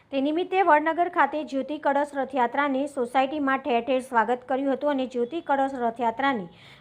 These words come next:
પૂજા અર્ચના કરી હતી અને ધર્મપ્રેમી જનતાને આધ્યાત્મિક ચેતના જગાડવા, અનુભૂતિ કરાવવાની વિસ્તારપૂર્વક સમજ આપી હતી. રિપોર્ટર વિષ્ણુસિંહ ઠાકોર સાથે રીના ઠાકોર, વડનગર.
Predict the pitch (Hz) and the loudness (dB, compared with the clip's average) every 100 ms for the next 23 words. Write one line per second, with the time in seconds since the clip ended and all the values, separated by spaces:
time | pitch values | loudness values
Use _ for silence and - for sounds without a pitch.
0 | - 294 269 330 302 302 311 311 240 220 | -6 -2 6 6 6 2 -4 -2 -6 -6
1 | 220 214 202 208 220 269 269 349 359 330 | -6 -6 -6 -4 -2 2 2 2 0 0
2 | 320 302 277 254 285 285 277 233 240 240 | 0 -4 -4 0 0 2 0 -2 -4 -6
3 | 294 - 254 247 254 254 226 233 233 240 | -8 -6 -6 -2 -4 -2 -2 0 2 2
4 | 214 214 233 185 - 226 220 233 226 180 | 0 -4 -8 -8 -2 2 2 2 -2 -6
5 | - - - 233 269 - 349 359 311 269 | -12 -20 -12 -4 -4 2 2 2 0 -2
6 | 269 254 220 208 208 - 247 233 202 208 | -2 -4 -2 -4 -6 -2 -2 0 -4 -4
7 | 196 170 - - _ 254 247 302 349 311 | -6 -12 -14 -20 _ -6 0 4 4 4
8 | 320 - 359 359 330 294 269 302 311 311 | -2 -6 -8 -6 -4 0 0 0 -6 -2
9 | 269 277 285 254 240 240 240 220 233 233 | -2 -2 -4 -2 -2 -2 0 -2 0 -2
10 | 214 214 190 190 190 180 | 0 -2 -2 -6 -6 -8